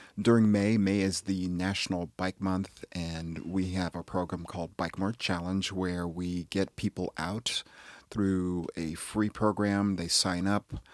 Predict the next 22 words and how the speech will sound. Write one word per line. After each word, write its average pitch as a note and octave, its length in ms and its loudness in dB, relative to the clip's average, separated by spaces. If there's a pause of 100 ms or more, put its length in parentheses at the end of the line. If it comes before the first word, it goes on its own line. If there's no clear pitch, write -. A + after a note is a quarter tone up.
(260)
Uh, F2 340 -4
there's F2 260 -2
incentives G#2+ 800 2
to - 180 -2
encourage F#2 520 -2
people G2 280 -2
to - 200 -6
ride F#2 520 -4
more F#2 360 2
throughout F#2 340 -4
the F2+ 80 -2
month F2+ 300 -4
of F2 100 -6
May. F2+ 440 0 (520)
Um, E2+ 800 -4 (480)
there F#2+ 520 -2
are F2 60 -4
people G2 420 0
that F2 200 -2
have E2+ 300 -6
ridden F2+ 280 0
bikes F2 640 0